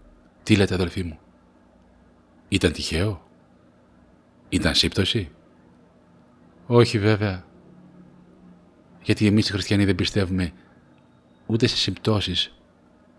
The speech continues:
ούτε στην τύχη, αλλά μόνο στην πρόνοια του Θεού. Άλλωστε αυτό μας το βεβαιώνει και ο ίδιος ο Κύριος. «Ως και οι τρίχες της κεφαλής ημών είναι ρυθμημένε,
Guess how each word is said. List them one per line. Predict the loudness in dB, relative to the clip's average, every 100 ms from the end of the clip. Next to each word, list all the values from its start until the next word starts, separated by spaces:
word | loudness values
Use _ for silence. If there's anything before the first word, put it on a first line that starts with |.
| _ -6
ούτε | -2 -2
στην | -2 -4
τύχη, | -4 -6 -10 -20 _ _ _ _ _ _ _ _ _ _ _ _ _ _ -4
αλλά | 0 0
μόνο | 2 2 2
στην | 0 -2
πρόνοια | -2 0 0 0
του | -4
Θεού. | -6 -6 -8 -10 -18 _ -20 -20 -20 -20 _ _ -20 _ -20 _ _ _ _ _ _ _ _ _ 2
Άλλωστε | 4 4 0
αυτό | 0
μας | -2 0
το |
βεβαιώνει | 0 2 2 2
και | 2
ο |
ίδιος | 0 0 -6
ο |
Κύριος. | -6 -4 -4 -4 -8 -14 -20 _ _ _ _ _ _ _ _ _ _ _ _ -20 _ _ _ _ _ _ _ _ -2
«Ως | 0 0 0
και | 2
οι | 2
τρίχες | 2 0 0 0
της | -4 -4
κεφαλής | -2 -2 -2 -2
ημών | 0 0
είναι | 2 0
ρυθμημένε, | 0 -2 -4 -2 -2 -2 -6